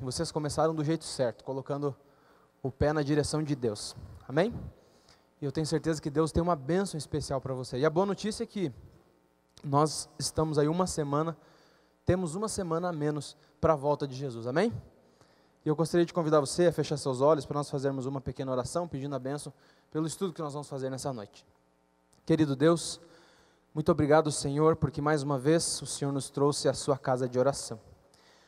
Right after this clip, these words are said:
com o propósito de aprendermos um pouquinho mais do teu amor,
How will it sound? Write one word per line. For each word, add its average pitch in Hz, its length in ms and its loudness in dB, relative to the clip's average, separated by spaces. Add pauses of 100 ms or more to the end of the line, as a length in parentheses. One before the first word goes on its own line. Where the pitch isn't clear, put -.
(160)
com 156 160 0
o 156 60 -2
propósito 151 720 4
de 139 380 2 (160)
aprendermos 143 560 -2
um 143 80 -4
pouquinho 139 280 -2
mais 135 220 0
do 127 60 -12
teu 127 180 -6
amor, 147 380 2